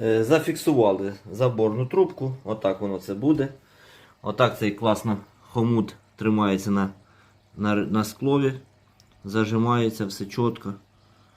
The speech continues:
плотненько, красивенько. Отак це все. Отута присосочка.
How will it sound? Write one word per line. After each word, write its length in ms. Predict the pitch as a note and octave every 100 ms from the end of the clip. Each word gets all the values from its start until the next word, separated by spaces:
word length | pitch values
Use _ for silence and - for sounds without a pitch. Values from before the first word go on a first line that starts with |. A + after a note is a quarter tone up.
| _ _ _ -
плотненько, 600 | G#2 G2+ B2 A#2 A2+ F#2
красивенько. 720 | G2+ G2+ A2+ G#2+ F2+ F2 F2 - - - -
Отак 360 | G2+ A2+ G2+ -
це 100 | G2
все. 240 | - G2+ - - - - - - - - - - - - - -
Отута 500 | - C#3 C#3 A2 A2+ - _ _
присосочка. 840 | G2+ G2 - C#3 C3+ A2+ - A2+